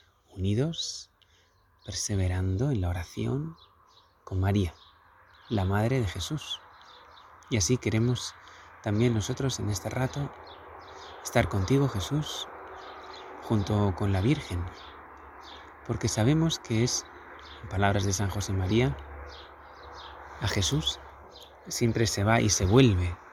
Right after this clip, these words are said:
por María. Es la estrategia más fácil,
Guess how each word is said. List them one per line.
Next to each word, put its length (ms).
por 140
María. 340
Es 260
la 200
estrategia 840
más 460
fácil, 400